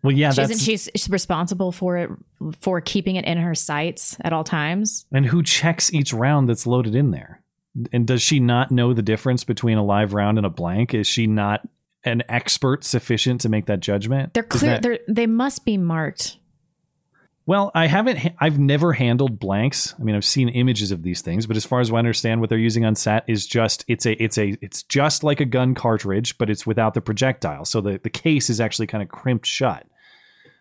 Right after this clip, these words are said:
Speaker 1: But you should, based on what I've seen, again, haven't handled, handled blanks, but that's Hannah Gutierrez's job.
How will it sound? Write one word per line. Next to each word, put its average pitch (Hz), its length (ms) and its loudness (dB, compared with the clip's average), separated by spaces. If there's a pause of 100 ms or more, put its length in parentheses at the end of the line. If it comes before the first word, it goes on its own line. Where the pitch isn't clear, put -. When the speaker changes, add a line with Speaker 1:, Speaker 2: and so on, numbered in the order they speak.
(140)
Speaker 1:
But 139 100 2
you 175 160 4
should, 185 360 2 (380)
based - 240 0
on 202 80 2
what 202 120 2
I've 202 220 2
seen, 151 260 4
again, 143 360 4 (320)
haven't 120 240 0
handled, 139 320 2 (100)
handled 135 300 2
blanks, 151 280 0
but 104 120 -4
that's - 320 -2
Hannah 143 260 0
Gutierrez's 123 720 0
job. 120 460 0